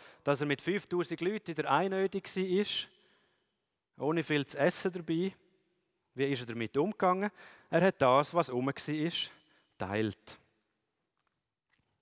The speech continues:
Die Begegnungen und Erlebnisse haben den Jesus ausgemacht. Aber auch, wie er mit den Situationen umgegangen ist. Am Kreuz hat er nichts mehr gemacht,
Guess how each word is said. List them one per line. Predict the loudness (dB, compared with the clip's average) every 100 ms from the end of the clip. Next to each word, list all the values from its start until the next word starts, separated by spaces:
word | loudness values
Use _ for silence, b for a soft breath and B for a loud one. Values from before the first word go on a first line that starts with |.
| _ _ -20 -10
Die | -8
Begegnungen | -2 2 2 2 -2 2 0
und | 0
Erlebnisse | 0 0 0 -2 -6 -2 -4
haben | -2
den | 0
Jesus | 2 2 0 -8
ausgemacht. | -10 -10 -12 -12 -12 -14 -20 -20 B B B
Aber | -6 -4 0
auch, | 2 2 -2 B B -6
wie | 2
er | 4 4
mit | 0 -2
den | -2
Situationen | -4 -2 -4 -2 -2 -2 -4 -8 -12 _
umgegangen | -6 -6 -4 -4 -2 -4
ist. | -6 -10 -16 _ _ _ _ _ _ _ _ B B B
Am | -4
Kreuz | 2 2
hat | 2
er |
nichts | 0 0
mehr | -2
gemacht, | 0 0 0 -6 -14